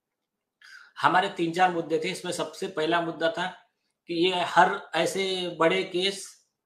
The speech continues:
और खास करके कपिल सिब्बल, अभिषेक मनु सिंघवी के केस, ये सीजीआई चंद्रचूड़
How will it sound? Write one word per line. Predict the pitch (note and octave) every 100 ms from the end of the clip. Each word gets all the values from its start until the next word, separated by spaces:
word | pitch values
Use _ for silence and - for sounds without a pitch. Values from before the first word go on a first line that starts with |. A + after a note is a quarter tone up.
| -
और | D#3+
खास | - E3 E3
करके | F3 F3+
कपिल | E3+ E3+ F#3
सिब्बल, | F3 F3+ F3
अभिषेक | E3+ E3+ F3 E3
मनु | E3
सिंघवी | E3 E3+ E3 F3
के | F3
केस, | F3 F#3+ - - _ _ -
ये | F3 F3 F3 E3+
सीजीआई | - E3+ E3 F3+
चंद्रचूड़ | F3 E3+ E3 F3 F3+